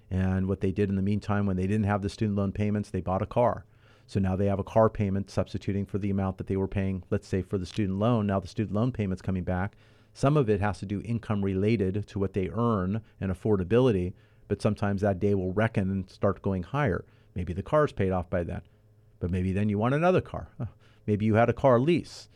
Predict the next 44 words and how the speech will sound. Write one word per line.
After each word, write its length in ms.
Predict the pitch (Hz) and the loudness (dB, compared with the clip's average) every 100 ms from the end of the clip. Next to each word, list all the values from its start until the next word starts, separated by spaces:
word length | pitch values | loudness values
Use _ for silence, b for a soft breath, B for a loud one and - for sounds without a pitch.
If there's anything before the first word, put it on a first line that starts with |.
| b | b
so 180 | - 101 | -4 -2
now 200 | 95 98 | 0 0
you're 140 | 104 | -2
going 200 | 101 104 | -2 -2
right 180 | 98 98 | 0 -2
back 220 | 101 95 | -4 -4
into 100 | 95 | -6
something 380 | 92 90 - 90 | -6 -8 -6 -6
else. 320 | 85 - - - b b b b | -6 -8 -20 -20 b b b b
So 320 | - 139 120 - - | 6 6 6 -2 0
all 240 | 139 165 | 6 6
these 220 | 190 196 - | 6 2 0
things 180 | 151 | -2
come 180 | - 135 | 0 2
into 120 | 127 | 2
play. 400 | 127 175 202 - - - | 0 0 -2 -4 -10 -4
People 220 | 123 120 | 0 0
put 220 | 107 131 | 0 0
things 200 | 143 131 | 0 0
on 100 | 160 | -2
credit 340 | 147 160 196 233 | -2 0 0 0
cards. 360 | - - - - b b b b b b - | -6 -10 -12 -20 b b b b b b 0
And 280 | 110 113 113 | 4 4 2
it's 180 | - | 0
responsibly 640 | 135 - 143 190 - 240 220 | 0 0 0 0 0 0 2
handling 380 | 160 160 160 160 | 2 0 0 2
that 220 | 143 123 | 2 4
debt 200 | 120 117 | 2 2
in 80 | 117 | 0
a 60 | |
proper 400 | - 147 156 185 | -2 0 2 2
way 400 | 147 107 98 95 b b b | 4 4 4 0 b b b
and 120 | 113 107 | -2 0
with 80 | |
the 100 | 110 | 2
right 220 | 104 131 160 | 6 6 6
combination 680 | 175 151 139 120 113 127 | 0 2 4 4 2 0
at 120 | 110 101 | 0 2
the 80 | |
right 240 | 92 123 143 | 4 4 4
time 400 | - 123 123 113 | -2 0 0 0
for 120 | 104 | -2
the 100 | 95 | 0
right 280 | 95 104 | 4 4